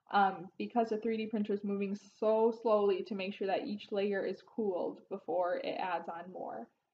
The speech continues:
And that is the function of the cooling fan. So now I'm gonna talk a little bit about filament. You heard me say P L A. That is the type of plastic that we use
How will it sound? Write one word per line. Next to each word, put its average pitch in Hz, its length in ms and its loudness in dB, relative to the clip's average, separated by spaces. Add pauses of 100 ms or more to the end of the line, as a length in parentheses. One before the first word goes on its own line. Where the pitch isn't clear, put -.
And 208 220 6
that 240 260 8
is 226 100 0
the 202 100 0
function 196 440 -4
of 185 300 2
the 170 80 -6
cooling 185 520 -10
fan. - 440 -8 (1040)
So 226 240 -4
now 233 160 2
I'm 285 80 0
gonna 311 160 -6
talk 226 300 2
a 190 60 4
little 208 280 2
bit 214 200 2
about 190 400 4
filament. 277 400 4 (120)
You 214 180 0
heard 247 240 2
me 269 220 -4
say 240 200 2 (120)
P 226 160 -2
L 190 180 2
A. 226 300 2 (240)
That 226 160 8
is 247 120 6 (120)
the 208 180 -6 (100)
type 226 240 -2
of - 160 -14
plastic - 460 -8
that 190 180 2
we 196 100 -4
use 196 420 -2